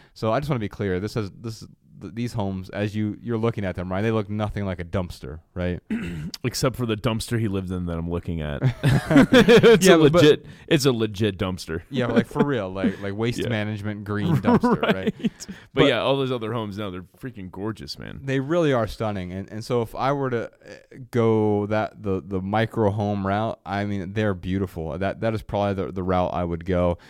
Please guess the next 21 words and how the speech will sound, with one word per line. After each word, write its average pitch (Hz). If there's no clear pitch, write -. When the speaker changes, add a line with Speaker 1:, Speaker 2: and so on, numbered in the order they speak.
Speaker 1:
Uh, 92
he's 143
emailed 117
us 101
in 110
the 98
past. 101
I 101
might 101
reach 95
out 95
to 92
him 90
again 87
and, 80
and 85
just -
let 90
him 87
know 85
that, 82